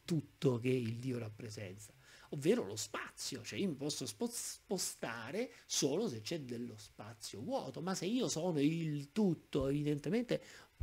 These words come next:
dove potrei andare? Posso soltanto rimanere lì, fermo, identico, immobile,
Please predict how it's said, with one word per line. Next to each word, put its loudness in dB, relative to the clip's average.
dove 8
potrei 8
andare? 2
Posso 0
soltanto 0
rimanere 2
lì, 2
fermo, 6
identico, 2
immobile, 2